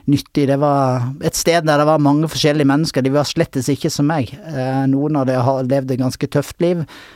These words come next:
eh, vært ute i rus, og, eh, hadde kanskje hatt litt psykiske problemer. Kom rett og slett fra en annen bakgrunn, og det var sammen med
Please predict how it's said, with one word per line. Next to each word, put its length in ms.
eh, 300
vært 240
ute 320
i 240
rus, 420
og, 220
eh, 560
hadde 240
kanskje 320
hatt 80
litt 160
psykiske 420
problemer. 760
Kom 240
rett 160
og 60
slett 160
fra 100
en 80
annen 140
bakgrunn, 400
og 60
det 160
var 80
sammen 260
med 200